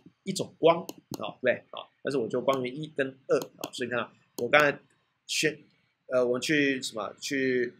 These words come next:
宣告了一个形态叫 light 啊，所以在这边来讲的话呢，我就可以干嘛？去指定说，哎，光源它是哪种颜色的啊？啊，R G B三种颜色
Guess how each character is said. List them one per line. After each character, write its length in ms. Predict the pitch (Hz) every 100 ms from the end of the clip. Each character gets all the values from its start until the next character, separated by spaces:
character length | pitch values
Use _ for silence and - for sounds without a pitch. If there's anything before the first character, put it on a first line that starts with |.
| _
宣 340 | - - 165 160
告 160 | 165
了 100 | 127
一 60 | 123
个 100 | 123
形 240 | - 120
态 220 | 123 123 -
叫 140 | 117
light 400 | 139 139 - - -
啊， 120 | 107 98 _ -
所 120 | 156
以 40 |
在 120 | 156
这 60 | 165
边 120 | 160
来 80 | 147
讲 140 | 139
的 60 | 127
话 80 | 135
呢， 120 | 123
我 80 | 110
就 100 | 123
可 80 | 123
以 80 | 120
干 100 | 120
嘛？ 140 | - _ _
去 180 | 131 123 -
指 120 | -
定 120 | 123
说， 100 | 123 117
哎， 100 | 131
光 200 | 139 135
源 100 | 120
它 140 | 120
是 220 | 127 117 -
哪 120 | 113 131
种 140 | 117
颜 140 | 113 113
色 160 | -
的 80 | 131
啊？ 160 | 120 -
啊 160 | - - _ _
，R 180 | - 117
G 180 | - 151
B 120 | 151
三 160 | 156 131
种 120 | 113
颜 80 | 113
色 300 | 147 135